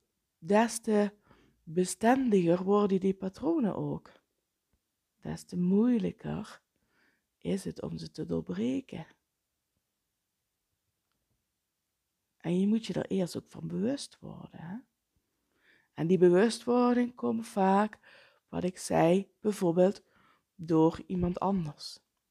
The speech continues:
Hé, nou kom ik weer in zo'n situatie terecht, bijvoorbeeld op het werk. Kom ik, heb ik eindelijk een nieuwe baan, dacht ik dat ik die vervelende baas achter me had gelaten. Dan kom ik bij mijn volgende baas,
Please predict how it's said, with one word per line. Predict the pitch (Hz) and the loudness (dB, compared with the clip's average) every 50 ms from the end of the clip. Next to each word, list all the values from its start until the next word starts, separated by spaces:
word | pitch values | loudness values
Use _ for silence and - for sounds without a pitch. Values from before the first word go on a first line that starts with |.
| _ | _
Hé, | _ - 151 151 165 | _ -8 -4 -4 -4
nou | 160 151 143 123 | -4 -4 -6 -8
kom | - - 160 165 | -6 -4 -2 -2
ik | 156 - - - | -2 -4 -6 -2
weer | - 160 180 214 226 190 143 - - - _ _ _ _ _ _ _ _ _ _ _ _ _ _ | 2 2 4 4 4 4 2 2 -2 -10 _ _ _ _ _ _ _ _ _ _ _ _ _ _
in | - 156 156 | -6 -6 -2
zo'n | 156 156 147 | -2 -2 -2
situatie | 147 - - 165 - 151 147 143 131 135 - - - | -2 -6 -8 -10 -6 -4 -2 -2 -2 -2 -4 -6 -12
terecht, | - - 165 - 143 117 110 - - - - _ | -14 -14 -12 -10 -8 -8 -8 -8 -10 -14 -20 _
bijvoorbeeld | - 139 139 - 143 147 160 165 120 - - _ _ _ _ _ _ _ _ _ _ _ _ _ | -14 -14 -8 -6 -4 0 2 0 0 0 -6 _ _ _ _ _ _ _ _ _ _ _ _ _
op | - 160 | -6 -4
het | 175 170 | -4 0
werk. | 156 156 170 160 190 190 147 - - - - - _ _ _ _ _ _ _ _ _ _ _ _ _ _ _ _ _ _ _ _ _ _ _ _ _ _ _ _ _ _ _ _ | 4 6 6 6 6 4 0 -6 -10 -14 -20 -20 _ _ _ _ _ _ _ _ _ _ _ _ _ _ _ _ _ _ _ _ _ _ _ _ _ _ _ _ _ _ _ _
Kom | - 196 180 185 | -6 -2 0 0
ik, | 175 - | 0 2
heb | 180 180 175 | 0 0 0
ik | 185 - - | 0 -2 -2
eindelijk | - 190 208 214 202 185 180 175 180 | 0 2 4 4 4 4 4 4 2
een | 185 170 | 0 0
nieuwe | 185 190 185 175 165 | 2 2 2 2 2
baan, | 165 170 170 180 208 233 233 214 185 180 185 | 2 2 4 4 4 4 2 2 -2 -2 -2
dacht | 190 185 185 180 | 0 0 0 0
ik | 196 185 - - | -4 -6 -4 -4
dat | 180 160 | -4 -4
ik | 165 - | -4 -6
die | - 180 | -6 -6
vervelende | 180 160 160 170 190 196 214 220 214 202 196 180 160 | -6 -6 -2 0 2 2 4 4 4 4 4 2 2
baas | 165 180 180 170 160 165 - | 4 4 6 6 4 2 0
achter | - - 202 - - - | -4 -6 -6 -6 -6 -4
me | 220 220 | -4 -2
had | 208 220 233 - | -2 -2 -4 -6
gelaten. | - - 226 220 220 214 214 220 226 220 - 269 294 - _ _ _ _ - - - _ _ _ _ _ _ _ _ _ _ _ _ _ | -6 -4 -2 2 4 4 4 4 4 2 0 -2 -2 -2 _ _ _ _ -20 -20 -20 _ _ _ _ _ _ _ _ _ _ _ _ _
Dan | _ - 180 | _ -6 -4
kom | 175 - 226 196 | 0 0 4 4
ik | 208 175 | 4 6
bij | 185 185 | 6 6
mijn | 175 180 185 175 | 6 6 2 0
volgende | 185 180 196 220 220 233 233 233 233 | 0 0 0 2 0 0 -2 -2 -2
baas, | 226 233 240 240 226 202 190 - - | -2 0 2 2 2 2 0 -2 -6